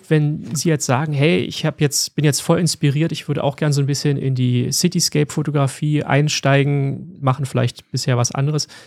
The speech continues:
Hast du da so ein, zwei Tipps, gerade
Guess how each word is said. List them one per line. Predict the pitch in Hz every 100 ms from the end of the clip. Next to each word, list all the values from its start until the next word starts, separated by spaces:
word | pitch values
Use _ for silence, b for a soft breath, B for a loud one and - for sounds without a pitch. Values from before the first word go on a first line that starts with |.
| B B
Hast | 131 -
du |
da | 165
so | 151 156 156 151 b b
ein, | 151 160
zwei | - 143
Tipps, | - 147 - - b b b b _
gerade | 113 131 139